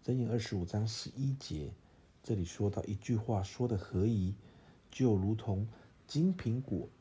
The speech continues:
在银网子里。所以今天我们就一个祷告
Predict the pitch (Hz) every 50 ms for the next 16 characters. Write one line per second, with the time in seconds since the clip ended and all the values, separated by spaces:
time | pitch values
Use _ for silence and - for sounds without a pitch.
0 | - - - - 123 113 104 107 - - - - 92 92 92 98 113 123 120 101
1 | 85 - - 76 - - - 87 76 - - - - - - - - - - _
2 | - - - - - - - - - - - - 135 131 - 151 139 147 147 135
3 | 101 85 90 92 - - 107 110 113 104 - - - - - 90 73